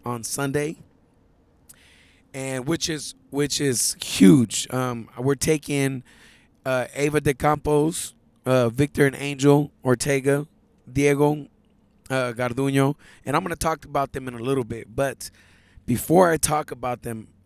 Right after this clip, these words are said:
I want to, um, explain how huge this is. You know,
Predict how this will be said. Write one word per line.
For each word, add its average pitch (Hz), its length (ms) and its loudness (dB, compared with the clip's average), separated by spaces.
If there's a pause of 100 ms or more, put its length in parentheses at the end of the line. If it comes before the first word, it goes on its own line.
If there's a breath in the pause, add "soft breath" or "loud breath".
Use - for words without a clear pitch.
I 127 100 -4
want 143 340 -6
to, 131 380 -8 (320)
um, 113 680 -10 (760 soft breath)
explain 135 580 -6
how 120 160 0
huge 127 320 0
this 113 220 -10
is. - 320 -10
You 120 80 -2
know, 113 320 -2